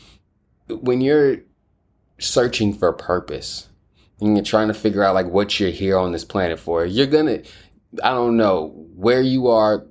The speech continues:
Mister or Missus Listener, uh, but at some point you're just,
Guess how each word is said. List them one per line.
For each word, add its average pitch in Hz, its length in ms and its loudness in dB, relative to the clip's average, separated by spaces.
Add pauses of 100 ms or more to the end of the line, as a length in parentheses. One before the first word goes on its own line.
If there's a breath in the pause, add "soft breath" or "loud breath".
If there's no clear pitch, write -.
(100)
Mister 104 680 0
or 101 120 2
Missus 101 380 -2
Listener, 95 640 -2 (500 soft breath)
uh, 92 260 0
but 92 420 0
at 92 120 0
some 143 220 2
point 135 300 0
you're 113 160 0
just, 127 360 -4